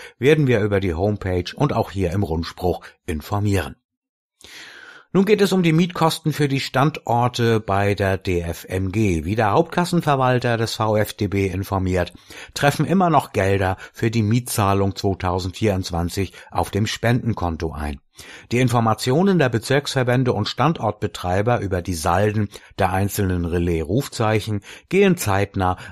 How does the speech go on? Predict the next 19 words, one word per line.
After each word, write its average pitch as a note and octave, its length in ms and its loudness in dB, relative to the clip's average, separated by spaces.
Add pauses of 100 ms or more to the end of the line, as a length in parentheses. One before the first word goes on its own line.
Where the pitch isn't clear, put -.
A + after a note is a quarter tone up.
an A#2+ 180 2
die A#2+ 100 2
jeweiligen F2 580 0
Verantwortlichen F2 920 -4
per G2 280 0 (260)
E-Mail. F2+ 500 0 (380)
Bei E2+ 120 0
Fragen E3+ 460 0
steht G#3 260 2
unser C3+ 260 2
Kassenverwalter F#2+ 800 0
Jürgen, G#2+ 460 0 (340)
Delta F#2 320 2
Hotel F2+ 420 -2
zwei G2 360 0
Oscar F2 340 -4
Papa, G2 480 0 (240)
gerne E2 400 -2
zur D2 300 -4